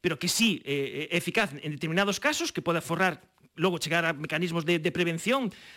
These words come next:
de todas estas historias, e que parte do éxito radica en que, non sendo perfecta, como as vacinas, debería chegar a todo o mundo para que esa porcentaxe que poida pescar, que o mellor, eh, se, se escapa xente,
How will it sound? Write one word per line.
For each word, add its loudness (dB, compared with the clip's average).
de -2
todas 2
estas 0
historias, 0
e -2
que 0
parte 0
do 4
éxito 0
radica 0
en 0
que, 0
non 2
sendo 2
perfecta, 0
como -2
as 2
vacinas, 0
debería 2
chegar 0
a -2
todo 2
o 2
mundo -2
para -2
que 0
esa 0
porcentaxe 0
que -4
poida 2
pescar, 0
que -4
o -2
mellor, 0
eh, -2
se, 0
se 2
escapa 0
xente, 2